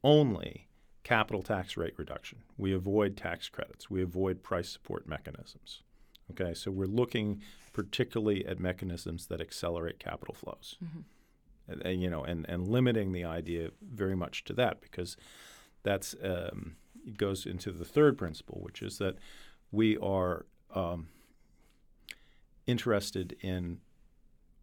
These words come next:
Speaker 1: positive feedback loops rather than negative feedback loops. We want to be as, as efficient as possible, so we want, we don't want to do anything to create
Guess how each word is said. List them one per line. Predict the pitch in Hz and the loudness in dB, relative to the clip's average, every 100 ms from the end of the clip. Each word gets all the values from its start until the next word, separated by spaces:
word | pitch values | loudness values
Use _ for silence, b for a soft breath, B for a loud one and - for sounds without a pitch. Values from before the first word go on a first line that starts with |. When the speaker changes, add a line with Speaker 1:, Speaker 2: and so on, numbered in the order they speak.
| - - _ | -20 -20 _
Speaker 1:
positive | - 123 123 110 95 | -2 2 2 0 -4
feedback | - 85 80 76 - | -4 -4 -2 -6 -6
loops | - 78 - - - - | -8 -8 -10 -18 -18 -6
rather | 87 82 82 | -2 -2 -4
than | 85 82 | -6 -4
negative | 85 82 71 | -4 -4 -8
feedback | - - - - - | -10 -10 -10 -16 -16
loops. | - - - - - b b b - | -16 -16 -18 -18 -20 b b b -4
We | 98 | 0
want | 104 101 | 2 0
to | 104 | -2
be | 98 92 87 | -2 0 -2
as, | 87 - | -4 -6
as | 90 90 90 | -2 -2 -2
efficient | - 127 - 104 | -2 -2 0 -2
as | |
possible, | 92 92 92 98 85 | -2 -2 -2 -4 -6
so | - 98 | -4 0
we | 95 | 0
want, | 98 98 104 | 2 -2 -2
we | 104 101 | -2 2
don't | 117 120 | 2 2
want | 110 | 0
to | 98 | 0
do | 90 87 | 0 0
anything | 101 101 104 92 | 0 -2 -2 -8
to | - | -8
create | - 101 90 87 | -8 -4 -4 -4